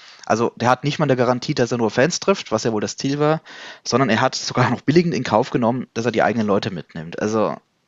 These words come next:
wie eskali-, wie eskalieren kann eigentlich so ein Einsatz bei einem Regionalligaspiel mit, im Endeffekt,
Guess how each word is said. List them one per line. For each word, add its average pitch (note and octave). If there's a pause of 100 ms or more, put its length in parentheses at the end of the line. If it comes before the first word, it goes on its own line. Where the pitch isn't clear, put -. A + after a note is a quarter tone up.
(1120)
wie C#3 (100)
eskali-, C#3+
wie D3+
eskalieren D3+
kann D#3+
eigentlich D3+
so C#3
ein B2+
Einsatz D#3+
bei -
einem B2
Regionalligaspiel C#3
mit, B2+
im G2
Endeffekt, C#3